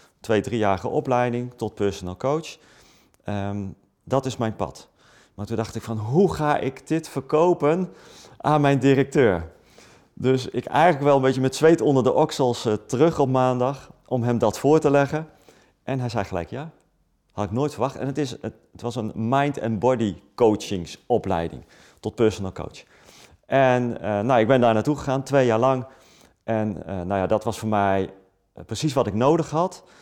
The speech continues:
Want Roy Martina heeft mij geleerd ook, eh, over het emotionele lichaam, over je spirituele lichaam, eh,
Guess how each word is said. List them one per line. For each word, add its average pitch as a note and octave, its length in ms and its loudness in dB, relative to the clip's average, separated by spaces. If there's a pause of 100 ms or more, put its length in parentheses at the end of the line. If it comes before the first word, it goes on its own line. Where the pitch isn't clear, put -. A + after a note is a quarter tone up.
(220)
Want G#2 280 -8
Roy A2+ 300 2
Martina A#2+ 360 -2
heeft A#2 180 -2
mij A2 200 -2
geleerd G#2 380 -2
ook, G#2 180 -8
eh, E2+ 140 -6
over G2 220 -4
het - 220 -10
emotionele B2 800 -2
lichaam, A2 540 -4 (440)
over G2 200 -8
je F2 60 -8
spirituele A#2+ 680 0
lichaam, F2+ 540 -4 (300)
eh, F2 300 -10